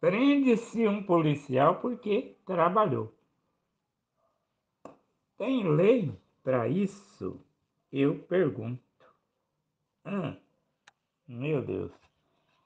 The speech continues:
Aí, falei ontem, eu morro e não vejo tudo, e o pessoal começou a dar risada.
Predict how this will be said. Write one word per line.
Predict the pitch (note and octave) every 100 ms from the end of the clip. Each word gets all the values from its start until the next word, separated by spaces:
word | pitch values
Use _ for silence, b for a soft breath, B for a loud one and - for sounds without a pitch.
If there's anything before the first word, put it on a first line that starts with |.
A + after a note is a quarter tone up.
| _ _ _ - _
Aí, | F3+ E3 F#3+ A3 E3 A#2+ G2 -
falei | D3 D3+ F3 D#3
ontem, | D#3 F3 E3+ D3+ C3
eu | C3
morro | C3+ D3 F#3 G3+ E3+
e | D#3+
não | C#3+ C#3 B2+
vejo | C3+ C#3+ A#2+ B2+
tudo, | - F3 F#3 C#3+
e | B2+ C3+
o |
pessoal | C3+ D3 C#3+ D3 C#3+
começou | C#3+ E3 D#3+ G3
a | E3+
dar | F#3 F#3
risada. | F3+ C3 C3 D#3 C3+ -